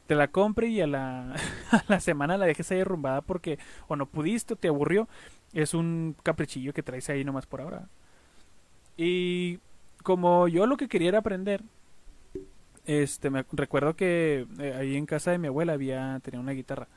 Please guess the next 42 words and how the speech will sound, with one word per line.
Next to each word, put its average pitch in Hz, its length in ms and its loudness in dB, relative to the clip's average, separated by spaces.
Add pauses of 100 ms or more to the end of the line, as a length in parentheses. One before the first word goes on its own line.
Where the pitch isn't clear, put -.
(300)
una 135 80 -6
guitarra 127 240 -8
café, 135 320 -6
ya 127 160 -8
viejísima, 143 600 -12 (120)
estaba 147 360 -8 (120)
viejísima 147 640 -6
y - 20 -10
le, 120 220 -12
y 135 80 -6
le... 127 460 -10 (760)
con, 143 180 -4
junto 143 360 -4
con 139 120 -12
los 127 100 -6
de 127 60 -8
la 123 80 -8
iglesia 127 320 -8
compramos, 135 1000 -4
no 143 60 -8
me 160 80 -4
recuerdo 196 360 -2
si 208 120 -8
compramos 143 480 -8
o 185 60 -6
me 139 80 -8
las 123 140 -10
prestaron, 160 560 -8
o 160 80 -8
sea, 131 120 -10
me 113 120 -14
las, - 260 -18
me 131 140 -10
las 110 520 -12
donaron 147 540 0
unas, 147 460 -6
unas 139 260 0
cuerdas 147 380 2
para 135 180 -4
ponerle. 139 440 -6 (400)
No 147 120 -2
tenía 151 500 0